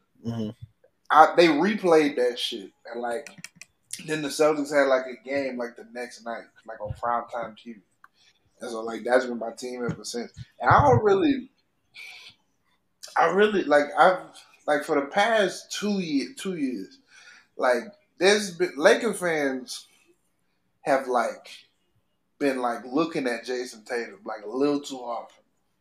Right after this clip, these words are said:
Speaker 2: for me. 'Cause it's like
Speaker 1: He, he, hey, man.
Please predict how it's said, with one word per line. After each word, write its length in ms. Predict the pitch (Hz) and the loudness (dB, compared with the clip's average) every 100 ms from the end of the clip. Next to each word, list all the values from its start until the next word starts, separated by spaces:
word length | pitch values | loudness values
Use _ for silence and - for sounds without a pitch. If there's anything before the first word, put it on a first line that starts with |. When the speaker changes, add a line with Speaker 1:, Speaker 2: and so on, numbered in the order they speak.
| _ _ - | _ _ -8
Speaker 2:
for 380 | - - - | -4 -2 -2
me. 300 | 143 139 123 - _ | 0 0 -2 -4 _
'Cause 240 | - 175 180 | 0 2 2
it's 120 | 175 | 4
like 260 | 175 160 143 - - _ - | 6 6 2 -8 -20 _ 0
Speaker 1:
He, 140 | 151 | 0
he, 360 | 143 - 131 127 131 123 | 0 0 2 2 0 2
hey, 300 | 127 143 123 | 8 10 8
man. 340 | 120 117 120 | 6 4 2